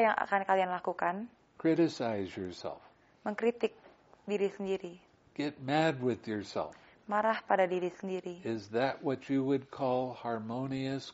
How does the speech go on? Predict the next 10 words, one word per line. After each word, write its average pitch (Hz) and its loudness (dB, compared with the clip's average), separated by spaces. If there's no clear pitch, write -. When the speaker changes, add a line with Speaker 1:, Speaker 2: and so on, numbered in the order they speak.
Speaker 2:
communication? 131 -6
Speaker 1:
Apakah 208 0
itu 202 -2
yang 196 2
kalian 196 4
panggil 196 2
sebagai 185 4
komunikasi 190 0
yang 180 -4
harmonis? 180 -6